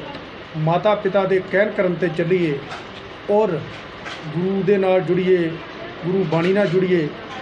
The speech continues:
ਜਦ ਗੁਰੂ ਵਾਲੇ ਹੋ ਜਾਵਾਂਗੇ ਤੇ ਸਾਨੂੰ ਕੋਈ ਵੀ ਮੰਜ਼ਿਲ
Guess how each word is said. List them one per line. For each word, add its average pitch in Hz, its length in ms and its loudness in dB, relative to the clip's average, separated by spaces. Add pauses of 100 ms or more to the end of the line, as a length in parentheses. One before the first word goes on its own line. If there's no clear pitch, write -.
ਜਦ 196 160 4
ਗੁਰੂ 170 340 0
ਵਾਲੇ 196 200 6
ਹੋ 175 140 2
ਜਾਵਾਂਗੇ 165 400 2 (400)
ਤੇ 190 100 4
ਸਾਨੂੰ 180 460 2
ਕੋਈ 190 340 2
ਵੀ 214 60 2
ਮੰਜ਼ਿਲ 175 380 2